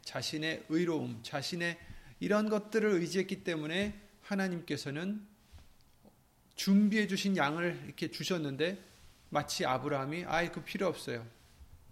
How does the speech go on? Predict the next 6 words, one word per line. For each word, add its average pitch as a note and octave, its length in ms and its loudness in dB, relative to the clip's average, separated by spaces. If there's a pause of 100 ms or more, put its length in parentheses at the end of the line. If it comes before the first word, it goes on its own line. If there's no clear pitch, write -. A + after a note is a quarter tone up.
나는 D#3 260 0
내가 D#3+ 280 6
알아서 D3 520 0 (2000)
더 D3 140 0
좋은 D3 320 0
제사, C#3 360 -4